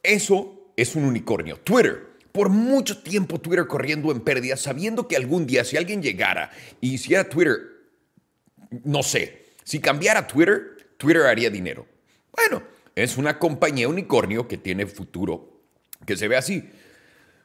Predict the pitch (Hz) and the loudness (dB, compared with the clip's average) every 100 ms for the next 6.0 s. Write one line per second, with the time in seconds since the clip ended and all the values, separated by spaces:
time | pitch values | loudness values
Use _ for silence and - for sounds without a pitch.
0 | - 294 311 - 214 262 285 220 277 262 | 2 6 6 4 4 6 4 4 2 4
1 | 262 262 190 220 311 311 277 208 - - | 4 4 4 6 6 6 4 4 -2 -12
2 | _ _ _ _ _ _ _ _ _ 240 | _ _ _ _ _ _ _ _ _ 0
3 | 262 - 294 - - - _ _ _ _ | 0 4 2 0 -8 -20 _ _ _ _
4 | _ - 262 330 302 220 226 - - _ | _ -6 2 4 6 6 4 -2 -18 _
5 | _ _ 208 - 277 285 220 135 139 - | _ _ -4 -4 -4 -4 -2 0 0 -2